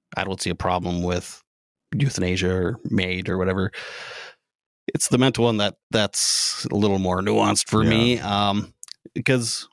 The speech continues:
Speaker 1: one, well, one of the things for me, it's like I, you know, that's part of my advocacy work is, you know, trying to stop people from taking their lives. You know,
Speaker 2: Mm-hmm.
Speaker 1: I, I'm a suicide attempt survivor. However, that was very, um, uh,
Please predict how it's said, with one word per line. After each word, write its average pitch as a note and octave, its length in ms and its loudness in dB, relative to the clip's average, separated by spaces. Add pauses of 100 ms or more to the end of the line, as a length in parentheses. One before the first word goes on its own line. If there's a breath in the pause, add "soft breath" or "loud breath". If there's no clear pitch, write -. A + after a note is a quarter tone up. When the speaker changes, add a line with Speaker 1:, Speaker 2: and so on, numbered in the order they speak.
Speaker 1:
one, E3 260 2
well, D3+ 140 4
one E3 160 4
of G3 60 2
the D3 60 -2
things A#2 200 0
for B2 100 -2
me, C3+ 120 2
it's B2 140 -2
like A2 180 2
I, A2+ 320 0 (760)
you B2+ 120 4
know, G2+ 120 2
that's A2 200 0
part A2 180 0
of G2+ 60 -2
my G#2+ 100 2
advocacy C#3+ 520 0
work F#2 340 0
is, F#2 220 -2
you G#2 100 0
know, F#2+ 240 -2 (560 soft breath)
trying F#2 180 0
to G2+ 80 -6
stop G2 220 -2
people A2 220 2
from A#2+ 380 4
taking B2 320 2
their C3+ 120 4
lives. A2+ 460 2
You G#2 140 2
know, A2 80 4
Speaker 2:
Mm-hmm. A2 280 4
Speaker 1:
I, A2 120 2
I'm A#2+ 140 4
a G2+ 160 2
suicide F#2+ 400 2
attempt F#2 260 0
survivor. F2+ 460 0 (480 soft breath)
However, A#2 600 2 (1000)
that A2 220 2
was G#2 140 -2
very, G#2 680 2
um, F2 640 -2 (800)
uh, F2+ 180 -2